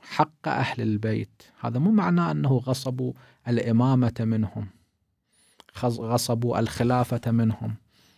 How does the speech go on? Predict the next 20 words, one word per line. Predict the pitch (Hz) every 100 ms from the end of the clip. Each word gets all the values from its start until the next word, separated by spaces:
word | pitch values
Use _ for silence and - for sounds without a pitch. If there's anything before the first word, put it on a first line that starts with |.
| _ -
هذا | 139 147
منصب | 151 143 151
إلهي | 117 127 170 131
مو | 127
قابل | 170 - 151 120
للغصب. | 107 101 104 101 - - - - _ _ _ _ _ _ _ _ _ -
نعم، | 202 214 123 113 117 _
من | 135 151 160
شؤون | - - 156 202 226 185 139 113 - -
إمامتهم | 131 131 123 120 120 123 120 98 107 107 113 _ _ _ - _ -
وخلافتهم | 131 - 135 131 127 - 139 143 139 185 208
السلطة. | 135 - 196 175 120 113 107 - _ _ _ _ _ _ _ _ _ _ _ _ _ _ _ _ _
هؤلاء | 143 143 156 185 175 139
الظالمون | 131 143 143 143 156 202 202
غصبوا | 131 151 196 - 196 208 208
السلطة، | - - 139 117 - 104 131
يعني | 117 120
استولوا | - 170 151 123
على | 92 107
السلطة. | - 117 113 -